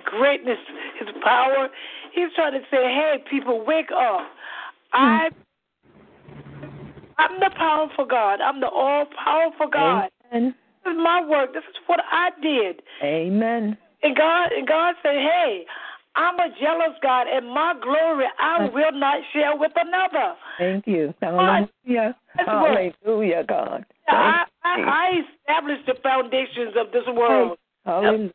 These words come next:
Speaker 1: My own great wisdom, and I didn't need man. I didn't need anything. I didn't need
Speaker 2: Amen.
Speaker 1: idols. I didn't need anything, any wood, any
Speaker 2: Mm.
Speaker 1: whatever you may use, uh, to, to try to replace God. And God is saying,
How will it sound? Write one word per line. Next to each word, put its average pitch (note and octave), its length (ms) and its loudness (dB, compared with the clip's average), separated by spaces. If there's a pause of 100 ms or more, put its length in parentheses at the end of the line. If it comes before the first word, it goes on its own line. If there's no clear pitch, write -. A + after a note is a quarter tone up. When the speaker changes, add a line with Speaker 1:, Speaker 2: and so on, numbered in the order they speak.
(120)
Speaker 1:
My E4 280 2
own D#4+ 300 0
great D4 300 -2
wisdom, B3 500 -2
and A#3 80 0
I C4+ 120 2
didn't C#4 260 -4
need B3 220 -2
man. C4 360 2
I D4 80 2
didn't E4+ 180 -4
need F4 140 0 (100)
anything. D4 500 -2 (320)
I F3+ 100 2
didn't F3+ 160 0
need E3+ 140 2
Speaker 2:
Amen. A3 300 6
Speaker 1:
idols. E4 220 0 (100)
I - 60 -4
didn't D#4+ 140 -2
need E4+ 180 -2 (160)
anything, E4 560 0
any C4+ 180 2
wood, D#4 500 0 (460)
any D#4+ 160 0
Speaker 2:
Mm. C#4+ 140 0
Speaker 1:
whatever E4 360 2
you D4+ 220 -2
may D4 200 0
use, D4+ 540 0 (640)
uh, - 180 -2
to, C4 320 -2
to C4 140 2
try C#4+ 220 2
to C#4+ 80 0
replace C4+ 480 -2
God. D4 280 2
And A#3+ 100 -4
God D4+ 240 0
is C4 200 -4
saying, C4 340 0